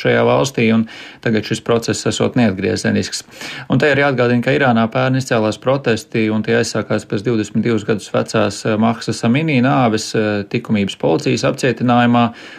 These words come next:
Un irāņu sievietes, eh, toreiz kampaņā Sieviete, dzīve, brīvība, iestājās pret, eh, hidžābu valkāšanu,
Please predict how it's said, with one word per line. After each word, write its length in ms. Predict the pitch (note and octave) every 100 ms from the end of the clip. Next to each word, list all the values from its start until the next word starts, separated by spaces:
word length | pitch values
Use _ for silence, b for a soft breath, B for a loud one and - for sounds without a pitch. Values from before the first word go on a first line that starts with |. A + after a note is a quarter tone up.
| B B B2+
Un 80 |
irāņu 400 | A2+ A2+ G#2+ G#2
sievietes, 800 | G2+ B2 B2+ C3+ A2 G#2 - -
eh, 160 | A2+ G2+
toreiz 340 | A2+ A2+ G2+
kampaņā 500 | G2 A2+ A2+ A#2 G#2 G2+ F2+ -
Sieviete, 560 | - A#2 A2+ A2 G2+ G#2
dzīve, 380 | A2 A#2+ G#2 G2
brīvība, 580 | F#2+ B2+ D#3+ C#3+ A#2 A#2 B B B B
iestājās 600 | B2+ A#2+ A#2+ A2 G#2+ G#2+ -
pret, 400 | A2+ A2+ A2 A#2+
eh, 160 | A2+
hidžābu 480 | G#2 C#3+ A#2 G2 F#2+
valkāšanu, 800 | F#2+ G2 - F#2 - - G2